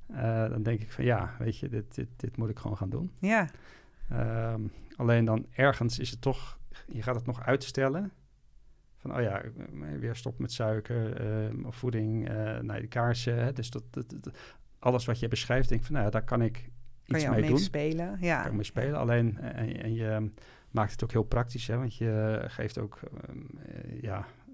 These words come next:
Speaker 1: een mogelijkheid om dingen op te schrijven, geloof ik, hè? Met,
Speaker 2: Mhm.
Speaker 1: met, nou ja, en, eh, dat je het bijhoudt wat je doet, eh,
Speaker 2: Ja.
Speaker 1: om, om het jezelf bewust te maken en zo. Maar toch doe ik dat dan nog niet,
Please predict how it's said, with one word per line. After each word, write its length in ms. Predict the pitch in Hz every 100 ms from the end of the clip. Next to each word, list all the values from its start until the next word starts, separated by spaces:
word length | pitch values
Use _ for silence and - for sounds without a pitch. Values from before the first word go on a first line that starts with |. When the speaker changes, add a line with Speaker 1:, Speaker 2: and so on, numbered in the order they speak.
| 180 -
Speaker 1:
een 320 | - - 113
mogelijkheid 360 | 107 - 104
om 140 | 113 107
dingen 200 | 110 113
op 140 | 113
te 100 | -
schrijven, 480 | - 117 107 107 104
geloof 340 | - 104 101
ik, 160 | 107 110
hè? 140 | 107
Met, 300 | 113 151 160
Speaker 2:
Mhm. 100 | 175
Speaker 1:
met, 340 | 113 110 - -
nou 140 | 127 117
ja, 100 | - - - - - - -
en, 300 | 127 113 113
eh, 60 | - -
dat 120 | 95
je 40 | -
het 80 |
bijhoudt 640 | - 98 107 95 101 104 -
wat 160 | 110
je 80 | -
doet, 400 | 107 107 - - -
eh, 60 |
Speaker 2:
Ja. 220 | 175 151
Speaker 1:
om, 160 | 113 117
om 120 | 110
het 120 | 117
jezelf 360 | - 117 110 -
bewust 320 | 107 104 -
te 80 | 113
maken 400 | 101 98 98 -
en 80 | 101
zo. 200 | - - - - -
Maar 140 | 113
toch 380 | 151 156 - - - - - - - -
doe 220 | 120 147
ik 120 | 139
dat 140 | 120
dan 120 | 120 110
nog 160 | 104
niet, 420 | 107 107 - -